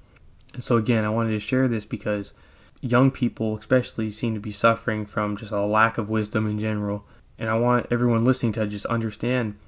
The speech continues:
just how important it is to get wisdom and, and to be, uh, a wise person, a, a wise young person especially.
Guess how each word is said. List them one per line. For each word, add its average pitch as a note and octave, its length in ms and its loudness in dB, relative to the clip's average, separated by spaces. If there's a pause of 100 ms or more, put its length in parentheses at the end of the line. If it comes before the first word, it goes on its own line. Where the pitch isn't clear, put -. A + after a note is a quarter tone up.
(160)
just B2+ 320 0
how A2 180 0
important A2 480 -2
it G#2+ 80 -6
is A2+ 240 -4
to - 80 -12
get B2 280 -4
wisdom G#2+ 480 -8 (540)
and, G#2+ 400 -2
and G#2 160 -6
to G#2+ 80 -4
be, A2+ 480 -2 (440)
uh, G#2 240 -4
a A2 100 -2
wise A#2 500 0
person, A#2+ 440 0
a, G2+ 220 -6
a A2+ 60 0
wise G#2+ 260 -2
young A#2 220 2
person A2+ 340 -6
especially. G#2+ 640 -6